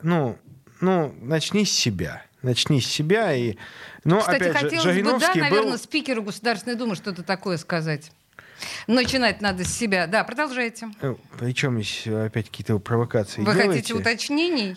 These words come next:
Speaker 1: А, я хочу, э, сказать, что Жириновский — это единственный политик в нашей стране, которому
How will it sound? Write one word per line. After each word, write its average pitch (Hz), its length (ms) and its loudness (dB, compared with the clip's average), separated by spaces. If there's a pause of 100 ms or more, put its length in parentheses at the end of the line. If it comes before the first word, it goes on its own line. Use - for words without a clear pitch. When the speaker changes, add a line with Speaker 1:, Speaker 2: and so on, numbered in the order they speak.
Speaker 1:
А, 117 380 4
я 120 300 4
хочу, 143 720 0
э, 117 580 0
сказать, 147 400 2
что 131 280 0 (100)
Жириновский — 170 600 2
это 165 120 0
единственный 160 480 0
политик 98 420 -2
в 113 60 -2
нашей 110 260 -2
стране, 190 400 2
которому 139 600 0